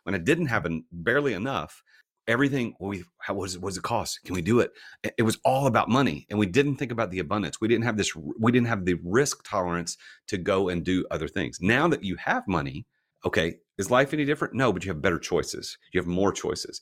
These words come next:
and you have the ability to make impact, which requires risk. So here's the thing. Okay, let's say you were used to making eighty and you're making eight hundred.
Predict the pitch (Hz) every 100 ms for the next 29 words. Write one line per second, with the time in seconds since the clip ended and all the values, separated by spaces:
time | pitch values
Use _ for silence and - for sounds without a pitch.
0 | - 113 151 127 104 85 85 87 78 76
1 | 71 107 107 80 67 - - - _ 92
2 | 95 - - 95 - 85 76 76 - 65
3 | 95 76 - - - _ - - 107 123
4 | 110 135 117 64 - - 87 92 107 -
5 | - 110 101 95 - _ 85 90 92 101
6 | 143 131 123 120 113 110 107 107 - _
7 | - 101 104 101 92 90 90 67